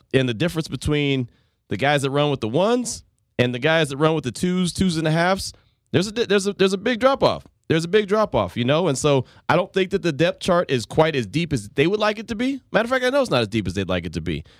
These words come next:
But, you know, on the defensive line, I do think it's, it's, it's pretty healthy. You know, Ngakoue, that's a big loss because that's a, that's a superstar. That's a superstar. So,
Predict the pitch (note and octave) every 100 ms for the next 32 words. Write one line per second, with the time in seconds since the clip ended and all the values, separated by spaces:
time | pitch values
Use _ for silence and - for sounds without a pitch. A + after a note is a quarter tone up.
0 | _ - G3 G3+ - _ _ _ _ _
1 | - C#3+ B2 C3 B2 A#2 E3 E3 D#3 F3
2 | F#3+ G#3+ - G#2 A2 C3+ D3 C#3+ C3+ -
3 | - B2+ A#2 - - _ - A#2 - D#3
4 | C#3 A#2 C#3+ C#3+ E3+ F#3 _ _ - A#2+
5 | A2+ A2+ C#3 D#3+ D#3+ D3 D3 C#3 C#3+ D3
6 | D#3 B2+ A2 B2 G#2+ B2 A#2+ G#2+ - A#2+
7 | A2+ C#3+ G#2 - D2+ F2 - _ _ _
8 | _ A2 G#2+ D#3+ C3 G#2+ F2 D2+ G2 A#2+
9 | A2 G2